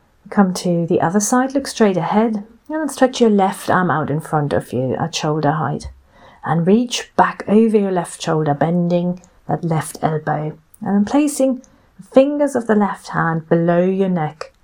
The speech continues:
and between your shoulder blades. Uh, stop here for a second. Can you feel a difference between the left arm and the right arm?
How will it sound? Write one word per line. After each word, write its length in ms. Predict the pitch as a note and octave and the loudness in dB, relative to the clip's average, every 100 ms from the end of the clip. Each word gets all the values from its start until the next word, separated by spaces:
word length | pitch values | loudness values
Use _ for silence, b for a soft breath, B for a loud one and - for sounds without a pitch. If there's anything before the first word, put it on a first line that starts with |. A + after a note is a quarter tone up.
| _ _ | _ _
and 100 | F3+ | -2
between 400 | F#3 - F3 E3 | 0 0 -2 0
your 140 | E3 E3+ | 0 0
shoulder 380 | - D#3 D3 C#3+ | -2 -2 -2 -6
blades. 440 | - C#3+ D3+ - | -6 -8 -4 0
Uh, 180 | C#4+ D#4 | 0 0
stop 360 | - - D4+ | -2 0 0
here 200 | - D4 | 2 2
for 160 | G3+ C3+ | 2 -2
a 60 | D3 | -4
second. 500 | - C#3 - D3+ - | -6 -10 -6 -6 -2
Can 140 | F#3 | -2
you 100 | F#3+ | -2
feel 540 | G3 - G#3+ G#3+ G#3+ G#3 b b b b b _ - | -4 2 2 4 0 -4 b b b b b _ -6
a 60 | |
difference 720 | F3+ - A#3 A#3+ - D#3+ D3+ C#3+ | -2 2 2 2 -4 -2 -2 -2
between 400 | B2+ D3 D3 D3+ | -2 0 0 0
the 120 | D3 | 0
left 360 | D#3+ F3 - - | 0 -2 -6 -2
arm 380 | F3 E3+ E3+ - | 0 2 0 -2
and 160 | D3+ | -2
the 60 | D3+ | -2
right 320 | D#3 G3+ B3 - | 0 0 0 -2
arm? 400 | C#3+ D3 D3 | -2 -2 -6